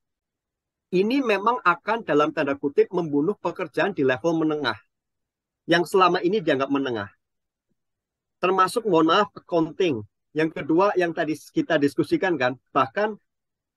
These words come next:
marketing strategis sekarang udah diganti jadi komputer yang segmented gitu. Tahu nih, Mas Ridwan, saya ini sukanya ini gitu kan.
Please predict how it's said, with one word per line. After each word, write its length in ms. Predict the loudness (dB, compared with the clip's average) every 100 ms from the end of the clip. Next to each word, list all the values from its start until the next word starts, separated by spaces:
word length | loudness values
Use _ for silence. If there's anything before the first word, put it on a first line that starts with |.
| _
marketing 640 | 2 2 2 -4 0 -2 -2
strategis 720 | -2 -2 2 0 0 -4 -4
sekarang 320 | -4 -2 0
udah 240 | 0 0
diganti 400 | 0 -2 0 0
jadi 240 | -2 -4 -2
komputer 560 | -6 -2 -4 0 0
yang 160 | 0 -2
segmented 560 | -4 -2 -2 0 0 0
gitu. 240 | -2 -2
Tahu 320 | 2 2 2
nih, 160 | -2 -8
Mas 160 | -10
Ridwan, 480 | -6 -6 0 0 0
saya 320 | 0 0 2
ini 160 | 0 -4
sukanya 400 | -6 -4 -2 0
ini 240 | -2 0
gitu 240 | -4 -6 -8
kan. 160 | -8